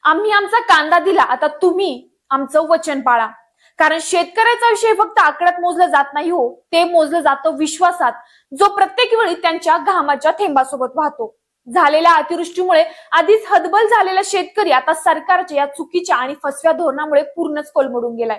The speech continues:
कांदा लागवडीसाठी घेतलेलं कर्ज, मजुरी, वाहतूक, पॅकिंग इत्यादींसारखे खर्च भागवणे कठीण झालं आहे. अनेक शेतकऱ्यांना मुलींचं लग्न, शैक्षणिक शुल्क,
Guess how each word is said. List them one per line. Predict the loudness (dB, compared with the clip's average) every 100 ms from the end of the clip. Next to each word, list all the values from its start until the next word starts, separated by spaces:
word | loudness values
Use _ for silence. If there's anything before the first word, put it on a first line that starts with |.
| -4 0
कांदा | 2 2 2 2
लागवडीसाठी | 2 0 2 0 0
घेतलेलं | -2 -2 -2 0 0
कर्ज, | 2 0 2 0 0 -6 -6
मजुरी, | -4 0 0 0 -2 -8 _ -2
वाहतूक, | -2 -2 -2 -4 -12 _ _
पॅकिंग | 2 2 -2 -4 -8 _
इत्यादींसारखे | 0 0 0 0 0 2 0 0 -4 -6 0
खर्च | 2 2 -2 -2
भागवणे | 0 0 0 -2
कठीण | -4 -4 -4 -2
झालं | 0 0
आहे. | 0 -6 -16 _ _ _ _
अनेक | 0 0 -2
शेतकऱ्यांना | -2 -4 0 2 2 0 -2
मुलींचं | 0 -2 0 2
लग्न, | 4 2 0 -6 -6 -10
शैक्षणिक | -8 -6 -6 -6 -8 -2
शुल्क, | 0 0 0